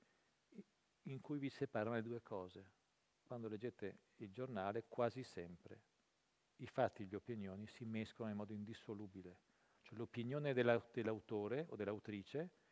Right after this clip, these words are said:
si mescola con quelli che sono i fatti da cui parte l'an-, l'analisi specifica. Ci sono fatti degli studi in questo senso, che mostrano la correlazione che c'è fra la formazione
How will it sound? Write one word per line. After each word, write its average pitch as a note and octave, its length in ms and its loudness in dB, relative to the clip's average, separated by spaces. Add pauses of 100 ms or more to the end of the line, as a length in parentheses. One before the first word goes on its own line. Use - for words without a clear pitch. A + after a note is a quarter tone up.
(140)
si - 180 -2
mescola C3 520 0
con C#3+ 220 -8
quelli G#2 260 -2
che C3+ 100 -2
sono A2 220 -6
i A#2+ 60 -6
fatti C3 600 -2
da B2 140 -2
cui - 180 -4
parte G#2 560 0
l'an-, G#2 320 -2
l'analisi G2 560 -2
specifica. G2+ 720 -12 (1400)
Ci - 80 -18
sono D3+ 120 2
fatti D#3 200 4
degli C#3 180 4
studi C3+ 300 2
in G#2+ 80 2
questo G2 260 -8
senso, G2 600 -6
che - 120 -2
mostrano B2 500 0
la A#2 120 4
correlazione A#2+ 680 2
che G#2+ 140 -2
c'è B2 300 0
fra A2+ 200 -2
la A2 100 6
formazione A#2 1160 0